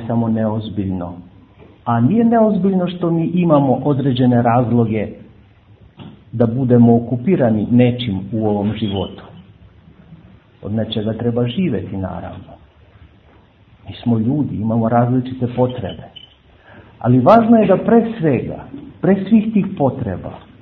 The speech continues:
postavimo cilj da stignemo do Carstva Božje.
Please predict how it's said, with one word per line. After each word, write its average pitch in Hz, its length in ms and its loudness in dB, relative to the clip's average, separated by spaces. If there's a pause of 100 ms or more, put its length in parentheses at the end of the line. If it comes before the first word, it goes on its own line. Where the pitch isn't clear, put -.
(840)
postavimo 175 840 0 (140)
cilj 160 280 -2 (760)
da 110 100 -4 (100)
stignemo 120 400 0
do 107 100 -4
Carstva 92 540 -8
Božje. - 320 -16